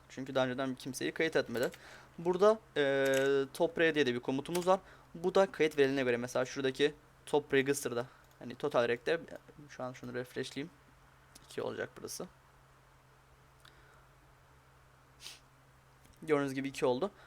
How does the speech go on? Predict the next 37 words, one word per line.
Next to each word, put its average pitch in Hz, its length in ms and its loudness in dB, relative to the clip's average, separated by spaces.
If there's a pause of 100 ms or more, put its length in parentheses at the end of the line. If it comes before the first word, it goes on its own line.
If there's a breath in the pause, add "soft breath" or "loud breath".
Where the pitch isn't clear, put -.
(220 loud breath)
Ee, 147 40 4 (400)
buradaki 190 380 0
total 180 380 2
reg 160 160 2 (340)
sayısına 147 540 0
göre, 160 240 4 (220)
e, 139 80 0
yetkilileri 139 720 2
sıralıyor. 139 440 2 (340 loud breath)
Ve 143 80 0
ilk - 220 -4
beş - 160 -2
üyeyi 143 160 0
gösteriyor. 131 320 0
Şu 135 120 2
an 131 100 0
tek - 200 -6
ben 139 80 2
olduğum 117 200 -2
için 160 260 -4
sadece 139 380 2
beni 131 140 0
gösterecek. 120 420 -4
İki - 120 -14
kayıtla 135 400 -2
birinci 131 220 0
sıradasın 117 440 -4 (520 loud breath)
şeklinde 135 480 -6
gösteriyor. 165 480 0 (440 loud breath)
Ee, 135 440 4
şimdi 202 200 -4
size 185 220 2
blacklist - 340 -4
komutunu 151 340 -2
göstermek 123 520 -2
istiyorum. 156 380 -8 (280)
Tekrardan, 127 560 0